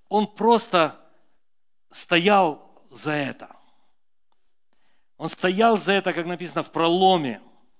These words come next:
Когда надо было кого-то исцелить, он исцелял, бывало, быстро, воскрешал быстро.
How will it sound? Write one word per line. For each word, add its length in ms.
Когда 260
надо 240
было 220
кого-то 420
исцелить, 600
он 160
исцелял, 400
бывало, 340
быстро, 540
воскрешал 580
быстро. 500